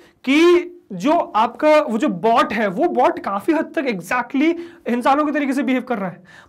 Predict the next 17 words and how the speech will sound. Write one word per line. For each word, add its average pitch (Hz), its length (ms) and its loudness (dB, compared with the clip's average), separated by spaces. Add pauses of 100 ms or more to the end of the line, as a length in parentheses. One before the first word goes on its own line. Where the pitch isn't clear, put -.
मतलब 208 440 -4
आपके 202 360 0
हिसाब 214 440 -2
से, - 140 -2
आपके 247 340 0
फुटस्टेप्स 254 680 -4
देख 240 180 -6
के 262 60 -6
वो 254 100 0
समझ 233 220 -4
जाता 233 200 0
है 214 60 -4
कि 226 60 -4
आप 208 240 0
आ 208 80 2
रहे 202 120 0
हो, 208 180 -8